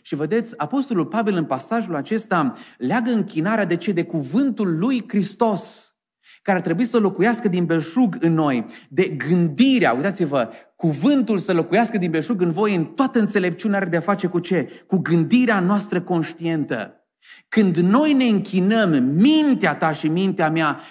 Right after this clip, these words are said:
trebuie să fie implicată, trebuie să proceseze, trebuie să înțeleagă și trebuie să răspundă la adevărul pe care cuvintele le cântăm, noi împreună le proclamăm. Vedeți,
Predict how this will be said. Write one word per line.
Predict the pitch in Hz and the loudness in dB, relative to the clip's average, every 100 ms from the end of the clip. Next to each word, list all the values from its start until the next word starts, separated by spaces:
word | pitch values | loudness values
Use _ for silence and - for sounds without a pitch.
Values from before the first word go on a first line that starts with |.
| - | -6
trebuie | 233 233 226 | -2 0 2
să | 202 | 0
fie | - 277 294 | 0 0 2
implicată, | 262 185 175 165 170 156 160 139 - - | 2 2 0 0 0 0 -2 -2 -6 -2
trebuie | 240 233 | 2 2
să | 226 220 | 2 2
proceseze, | 196 196 - 170 - 269 247 170 170 143 - | 2 0 2 -2 0 0 0 0 -2 -2 -6
trebuie | - 214 226 | 0 2 2
să | 226 | 2
înțeleagă | 208 208 185 226 226 | 2 2 2 2 0
și | 196 208 | -2 0
trebuie | 233 220 | 0 0
să | 226 | 0
răspundă | 202 185 - - 320 311 262 | 0 -2 -6 -2 0 2 2
la | 208 | 2
adevărul | 196 180 165 156 139 269 320 311 | 0 -2 0 0 2 2 2 2
pe | 226 214 | 2 0
care | 202 196 175 | 0 -2 -2
cuvintele | 160 131 180 277 269 220 196 | -4 -2 2 2 2 0 0
le | 165 | -2
cântăm, | - 143 127 202 208 196 170 - _ _ | 0 0 0 0 2 0 -2 -10 _ _
noi | 123 156 190 | -2 0 0
împreună | 175 - 156 156 147 | -4 -2 -2 -2 -2
le | 131 | -2
proclamăm. | 123 120 123 110 107 98 - _ _ _ _ _ _ _ _ | -4 -6 -4 -6 -6 -10 -14 _ _ _ _ _ _ _ _
Vedeți, | - 165 170 - | -10 -6 -6 -8